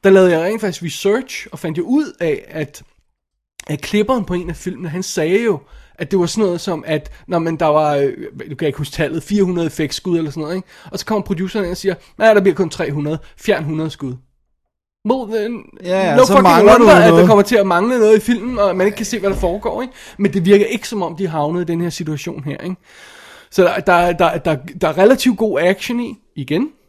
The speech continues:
Speaker 1: på det niveau, vi er på, ikke? Øh, øh, fede dødsfald, øh, når de her lavaspyende, øh, øh, øh, edderkopper, de, de, de spyr jo lava i hovedet på folk, som så smelter og sådan noget, ikke? Og, og det ser cool
Speaker 2: Awesome.
Speaker 1: ud og sådan noget, ikke?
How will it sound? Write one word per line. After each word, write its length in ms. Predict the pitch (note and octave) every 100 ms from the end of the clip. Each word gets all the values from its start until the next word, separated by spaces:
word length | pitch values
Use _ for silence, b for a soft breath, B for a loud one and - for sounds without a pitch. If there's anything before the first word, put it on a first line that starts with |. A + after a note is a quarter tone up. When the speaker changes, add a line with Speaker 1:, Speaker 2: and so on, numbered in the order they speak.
| _
Speaker 1:
på 60 | -
det 140 | G#3+
niveau, 300 | A#3+ A#3+ A3+
vi 140 | A#3 A#3+
er 140 | G#3
på, 240 | A3 C4 B3
ikke? 140 | C#4 - b b -
Øh, 100 | E3+
øh, 120 | E3+
fede 400 | D3+ - G3+ B3 -
dødsfald, 640 | F#3+ A#3 - B3 G#3+ F#3
øh, 160 | G3 F3
når 100 | F3+
de 100 | F3+
her 220 | F#3+ D#3+ D#3+
lavaspyende, 960 | E3 D3+ D#3+ F#3+ A#3+ - G#3+ F#3+ F3+ F3
øh, 240 | D#3 D#3 D3+
øh, 500 | D#3 D3+ D#3 D3 C#3+
øh, 120 | D3 D3 D3
edderkopper, 500 | E3+ G#3 G#3 F#3+ E3+
de, 220 | - G3+
de, 160 | E3 G3+
de 160 | D#3 -
spyr 180 | -
jo 120 | G3+ D3+
lava 340 | D3 F3 A3+
i 40 | F#3+
hovedet 220 | F3+ G#3
på 60 |
folk, 260 | G3 F3+ -
som 100 | G#3
så 120 | -
smelter 500 | F3+ - E3 E3+ G#3 C4+
og 140 | G#3
sådan 120 | G3 G3
noget, 180 | A3+
ikke? 180 | C4+ -
Og, 240 | - - - B B B -
og 320 | A2 A#2 D3
det 100 | D#3
ser 100 | E3
cool 300 | D3 G3 B3+
Speaker 2:
Awesome. 180 | C4+ C4
Speaker 1:
ud 60 | B3
og 60 |
sådan 120 | A3 A#3+
noget, 140 | -
ikke? 120 | E4